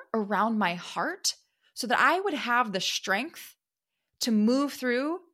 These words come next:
the shit that I needed to move through. I am incredibly empathic, and I don't know if I had this open heart, if I really truly would have had the strength to do the things that I did, like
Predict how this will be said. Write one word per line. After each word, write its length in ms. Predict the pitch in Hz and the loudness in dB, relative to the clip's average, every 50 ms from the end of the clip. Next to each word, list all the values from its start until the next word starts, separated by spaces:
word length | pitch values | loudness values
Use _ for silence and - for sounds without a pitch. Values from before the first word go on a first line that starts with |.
| _ _ _ | _ _ _
the 80 | - 202 | -2 2
shit 240 | - - 247 233 - | 2 4 4 2 2
that 100 | 214 214 | 0 0
I 60 | 202 | 0
needed 220 | 190 185 180 180 - | 0 0 -2 -4 -6
to 100 | - 180 | -6 -6
move 180 | 170 - - | -6 -8 -8
through. 340 | - - - 139 240 254 233 _ _ _ _ _ _ _ _ _ _ _ _ _ _ _ _ - | -8 -6 -6 -4 -4 -6 -8 _ _ _ _ _ _ _ _ _ _ _ _ _ _ _ _ -2
I 100 | 214 214 | 0 0
am 120 | 214 214 | 0 0
incredibly 680 | 214 - 214 226 214 - - - 214 214 240 269 294 285 | 0 -2 -4 -6 -6 -6 -2 -2 0 0 0 -4 -4 -4
empathic, 600 | 277 262 - 196 - 185 - 233 - - - - _ _ _ _ - - _ _ _ _ - | -4 -4 -2 -4 -4 -4 -4 -8 -8 -8 -14 -20 _ _ _ _ -20 -20 _ _ _ _ -2
and 240 | 226 220 220 220 214 220 220 | 2 2 2 2 2 0 0
I 120 | 240 240 | 0 2
don't 280 | 233 302 311 - - - | 4 4 2 2 2 2
know 680 | 233 226 226 240 262 415 381 226 185 180 226 349 392 - - - _ _ _ _ - | 2 4 6 6 8 8 8 8 6 4 2 0 -4 -8 -16 -20 _ _ _ _ -6
if 140 | 311 247 - | -4 0 0
I 80 | 277 294 | 0 0
had 280 | 247 220 247 262 320 | 2 2 2 2 2
this 160 | - 349 330 - - | 0 -4 -6 -6 -6
open 220 | - 214 214 208 | -6 -2 -2 -2
heart, 400 | 214 - - 165 165 185 - - - - - 226 - | -2 0 0 0 0 0 -2 -6 -14 -20 -12 -4 -2
if 120 | 277 262 | 0 2
I 80 | 302 320 | 2 0
really 340 | 294 254 254 277 285 294 285 | 0 -2 -2 -2 -2 -2 -2
truly 280 | - - 269 233 240 | -2 -2 -2 -2 -2
would 120 | 220 214 208 | -2 -2 -2
have 80 | 202 | 0
had 140 | 208 196 185 | -2 -2 -2
the 60 | 196 | -2
strength 420 | 196 - - 185 170 170 175 - - | -4 -4 -2 -2 -2 -2 -4 -8 -12
to 80 | - | -8
do 120 | - 185 170 | -6 -6 -6
the 80 | 175 | -6
things 200 | - 165 170 185 | -8 -10 -10 -8
that 80 | 175 165 | -6 -4
I 100 | 160 156 | -4 -4
did, 340 | - - - 82 - 220 - _ _ _ _ _ - | -4 -6 -8 -8 -8 -10 -12 _ _ _ _ _ -2
like 320 | 185 180 175 170 - | 0 0 0 0 -4